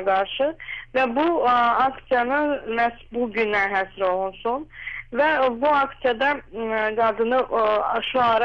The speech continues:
belə idi ki, "Qadını vurma, ona vurul" da. E, və bu çox gözəl şüardır. Səslənməsi də çox gözəldir, mənası da çox əladır. Çünki, e, yəni, yəqin ki, Amerikada belə bir şüar olsaydı və yaxud da Avropada belə bir şüar olsaydı, çox güman ki, onu başa düşməyəcəkdilər.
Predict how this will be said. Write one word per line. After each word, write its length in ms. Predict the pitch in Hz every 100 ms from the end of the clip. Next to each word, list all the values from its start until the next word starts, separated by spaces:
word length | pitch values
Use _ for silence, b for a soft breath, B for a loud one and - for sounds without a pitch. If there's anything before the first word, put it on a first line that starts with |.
| 233
belə 180 | 214 214 196
idi 160 | 196
ki, 160 | - 254
"Qadını 420 | 220 202 214 240
vurma, 540 | 214 233 254 262 294 -
ona 180 | 214 233
vurul" 460 | 220 220 208 190 170
da. 100 | 196
E, 500 | 208 - 190 190 190 196 -
və 220 | 220 214
bu 60 | 240
çox 200 | 262 240
gözəl 300 | 233 220 233
şüardır. 560 | 226 226 208 208 208 277 B B B B B -
Səslənməsi 680 | 254 240 262 247 254 247 320
də 80 | 349 -
çox 160 | 254 226
gözəldir, 420 | 220 214 202 196 214
mənası 420 | 233 233 226 220 240
da 100 | 214
çox 200 | - 196
əladır. 540 | 185 180 185 185 247 302 B B B
Çünki, 280 | - 285 269
e, 260 | 302 - 226 247
yəni, 240 | 254 254 240 233 233 226 240 254
yəqin 280 | 254 285 277
ki, 80 | 277
Amerikada 560 | 247 254 240 226 220 226
belə 320 | 220 226 220
bir 100 | 220 -
şüar 240 | 226 220
olsaydı 520 | 214 196 196 196 190 196
və 120 | 208
yaxud 220 | 220 - -
da 80 |
Avropada 640 | 208 202 214 247 233 208 208
belə 300 | 208 220 214
bir 100 | 208
şüar 300 | - 214 208
olsaydı, 460 | 190 190 196 226
çox 240 | 226 247 -
güman 340 | 220 214 208
ki, 140 | 208
onu 220 | 214 226 208
başa 220 | 208 214
düşməyəcəkdilər. 840 | 202 202 180 170 165 165 - 240